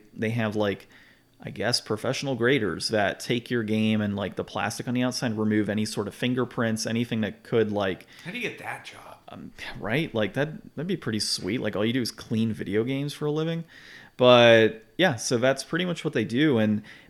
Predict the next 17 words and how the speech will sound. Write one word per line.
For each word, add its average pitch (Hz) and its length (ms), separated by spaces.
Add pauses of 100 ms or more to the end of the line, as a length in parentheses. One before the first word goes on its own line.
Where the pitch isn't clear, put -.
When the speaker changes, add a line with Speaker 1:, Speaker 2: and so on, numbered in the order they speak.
(160)
Speaker 1:
it 147 60
comes 165 260
out 147 200
to, 139 100
like, 120 640
I 165 40
wanna 247 140
say 214 140
it's, 143 100
like, - 160
eighty-five 123 480
bucks. - 540
So 120 440
I 127 100
hate 160 260
the 165 80
fact 135 400